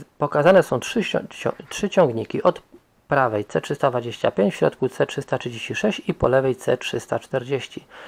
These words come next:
Ciągnik posiadał dwustopniowe sprzęgło i przekładnię sześć plus dwa, czyli sześć biegów do przodu i dwa wsteczne. Silnik trzycylindrowy S trzysta trzynaście zużywał dwieście czterdzieści cztery gramy paliwa na kilowatogodzinę,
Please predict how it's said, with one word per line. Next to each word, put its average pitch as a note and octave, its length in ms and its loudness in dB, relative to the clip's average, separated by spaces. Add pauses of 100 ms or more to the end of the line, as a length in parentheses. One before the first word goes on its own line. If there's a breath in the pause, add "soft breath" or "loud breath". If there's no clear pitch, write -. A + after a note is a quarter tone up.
(320 loud breath)
Ciągnik G3+ 400 2
posiadał D#3 440 4
dwustopniowe C3+ 680 0
sprzęgło F3 360 2
i D3 80 0
przekładnię C#3 540 0
sześć - 220 -4
plus A2 240 -4
dwa, D3+ 200 4
czyli A#2+ 220 -4
sześć D#3+ 340 -2
biegów B2 360 0
do G#2+ 100 2
przodu F#3 300 0
i D3 80 -2
dwa A#2+ 180 4
wsteczne. - 420 -4 (420 loud breath)
Silnik C#3 380 0
trzycylindrowy B2+ 880 0
S C3+ 240 0
trzysta - 440 -6
trzynaście D3+ 500 -2
zużywał C3 420 0
dwieście D#3 400 -2
czterdzieści D3 520 -4
cztery D#3 300 2
gramy C3 320 2
paliwa A#2 480 0 (380 loud breath)
na C3 180 2
kilowatogodzinę, B2+ 1080 0